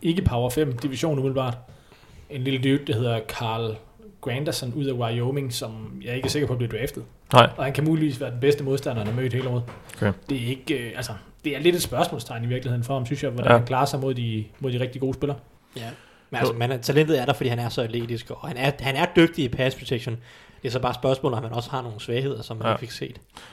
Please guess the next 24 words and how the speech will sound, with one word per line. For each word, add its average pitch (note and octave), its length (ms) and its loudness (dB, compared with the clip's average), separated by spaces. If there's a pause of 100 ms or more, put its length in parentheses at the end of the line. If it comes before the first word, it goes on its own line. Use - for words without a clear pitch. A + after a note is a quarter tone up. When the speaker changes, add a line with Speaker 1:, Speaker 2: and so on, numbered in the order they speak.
(120)
Speaker 2:
Nu C3 60 6
har D3 40 10
vi C#3 60 4
snakket B2+ 460 12
meget C3 180 12
tackles. C#3 320 10
Hvis A2+ 140 4
jeg C#3 100 12
vil C3+ 80 10
have D3 100 12
mig C3 160 12
en, A2 140 2
en A2 140 2
god C3+ 160 8
guard B2 220 12
i A#2+ 60 2
draften, A#2 300 6
hvem, A#2 100 2
hvem C3 160 0
skal A#2+ 100 4
jeg A2+ 60 4
så A#2+ 80 -2
kigge A#2+ 200 0
efter? A#2+ 160 -6